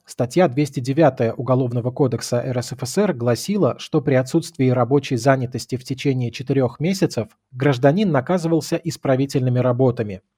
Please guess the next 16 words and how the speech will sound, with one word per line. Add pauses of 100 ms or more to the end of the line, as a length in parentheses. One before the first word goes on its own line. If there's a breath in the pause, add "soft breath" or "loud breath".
(140)
Таких
направляли
на
общественно
полезную
деятельность. (160)
Не
работать
было
нельзя, (320 soft breath)
вот
почему
и
эскортниц
не
было.